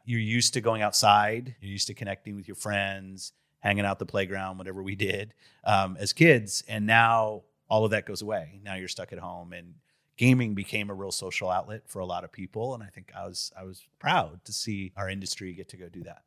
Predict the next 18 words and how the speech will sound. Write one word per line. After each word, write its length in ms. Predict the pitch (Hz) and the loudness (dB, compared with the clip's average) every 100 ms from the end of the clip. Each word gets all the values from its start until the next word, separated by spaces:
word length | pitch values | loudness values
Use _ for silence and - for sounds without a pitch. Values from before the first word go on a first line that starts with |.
| _ - | _ -16
And 220 | 87 85 | -14 -14
we 140 | 95 | -12
brought 260 | 92 98 95 | -2 0 0
in 80 | 90 | -4
a 60 | |
lot 260 | 90 90 90 | -8 -8 -8
of 60 | 90 | -12
new 120 | 92 | -14
players 380 | - 90 85 107 | -10 -10 -8 -8
as 100 | 104 | -6
an 80 | 104 | -4
industry. 340 | 101 87 - 82 | -6 -8 -12 -14
It's 120 | - | -10
not 140 | 95 | -10
really 140 | 90 85 | -10 -14
an 60 | |
Xbox 400 | 85 _ 85 - | -18 _ -20 -20
thing, 200 | - 85 | -20 -20